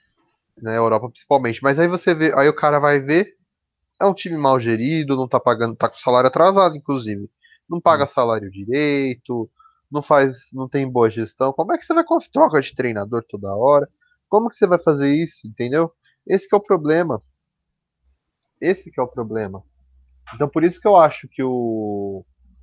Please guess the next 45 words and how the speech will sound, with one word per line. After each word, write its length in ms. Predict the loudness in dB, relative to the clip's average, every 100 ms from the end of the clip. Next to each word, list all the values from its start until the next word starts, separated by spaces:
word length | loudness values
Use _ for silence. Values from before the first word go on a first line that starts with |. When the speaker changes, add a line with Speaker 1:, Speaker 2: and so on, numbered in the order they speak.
| _ -16
Speaker 1:
O 20 |
Cruzeiro, 380 | -8 -6 -2 0
ele 160 | 0
tem 200 | -2 -8
que 140 | -8 _
começar 420 | -4 -2 0 0
do 140 | 0 -4
zero. 420 | 0 2 2 0 -6
Não 120 | -6
tem 100 | -4
que 40 |
começar 300 | -4 -4 -2
do 100 | -2
zero, 320 | 2 2 2
mas 160 | -2 -4
ele 140 | -4
tem 200 | -4 -10
que 460 | -10 -8 -6 -6 -10 _ _ _ _ _ _ -2
repensar 540 | 0 2 -2 0 0
muita 240 | -2 -4 -8
coisa. 580 | -6 -4 -4 -4 -10 -14 _ _ _ _ _ _ _ _ _ _ _ _ _ _ _ _ _ _
Porque 180 | -4 2
ou 140 | 6 8
ele 140 | 8
repensa, 720 | 4 2 2 0 0 -6 -10 -4
ou 140 | 0
ele 100 | 2 4
vai 180 | 2
ficar 200 | 2 0
mais, 260 | 2 0 0
vai 160 | -4 -4
ficar, 280 | 0 -2 0
vai 160 | 0 -2
ficar 260 | _ -6
na 80 | -6
Série 220 | -6 -6
B. 260 | -4 -4 -4 _ _ _ _ _ _ _
Vai, 120 | 2 2
vai 80 | 2 0
Speaker 2:
Isso. 100 | 2
Speaker 1:
ser 60 | 0
uma 60 |
América 320 | 2 0 0 -2
de 100 | 0
Cali. 380 | 2 2 2